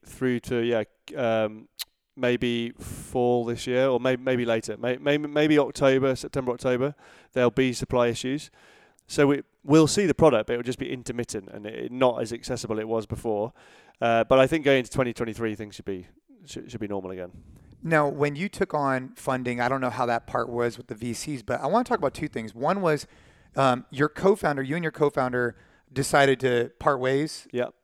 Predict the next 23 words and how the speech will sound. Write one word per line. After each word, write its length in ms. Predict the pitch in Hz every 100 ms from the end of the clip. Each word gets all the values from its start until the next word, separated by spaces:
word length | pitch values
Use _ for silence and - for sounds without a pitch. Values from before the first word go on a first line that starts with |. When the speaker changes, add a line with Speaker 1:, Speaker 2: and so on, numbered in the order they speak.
| _ _ _ _ _ _ -
Speaker 2:
What 340 | 165 151 277
was 140 | 440 190
that 200 | 190 -
process 460 | - 147 - 143
like, 240 | 135 131 117
going 240 | 139 147
into 140 | 147 123
business 400 | 131 123 127 127
with 180 | 120
a, 220 | 120 113 -
with 140 | 135
a 80 | 120
partner? 580 | - 147 151 127 117 110 _ _ _ _ - - _ _ _
And, 360 | - 151 143 147
and 380 | 156 139 131 131 - - -
as 280 | 160 175 175
you 80 | 170
s-, 140 | - -
parted 300 | - 160 143
ways 320 | 135 151 175
from 120 | -
each 140 | 135 -
other, 300 | 127 120